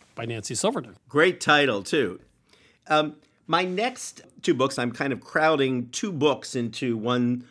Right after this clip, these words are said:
Speaker 2: slot here. These are food books that aren't exactly cookbooks, but are teaching books. One is, uh, Endangered Eating by Sarah Lohman. The second one is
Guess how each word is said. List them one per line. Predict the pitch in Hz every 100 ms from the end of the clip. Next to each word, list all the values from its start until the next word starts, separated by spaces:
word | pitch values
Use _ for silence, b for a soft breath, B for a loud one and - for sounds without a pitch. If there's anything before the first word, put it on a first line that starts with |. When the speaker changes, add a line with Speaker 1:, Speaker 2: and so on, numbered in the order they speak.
| B B
Speaker 2:
slot | - 175 170 165 -
here. | 113 92 98
These | 117 120
are | 110 101 -
food | - - 185 120
books | 127 -
that | 123
aren't | 123 117
exactly | 110 123 117 113
cookbooks, | 165 - 110 101 -
but | 110
are | 101 98 101 - b b
teaching | - 202 - 131
books. | 101 98 -
One | 135 135 151
is, | 139 -
uh, | 117 - b b
Endangered | 147 104 151 165 160 156 131
Eating | 131 165 214 220 - B -
by | 120
Sarah | 117 147 127 120
Lohman. | 110 113 139 220 - b b b
The | 160 180
second | - 240 226
one | 156 143
is | 135 127 -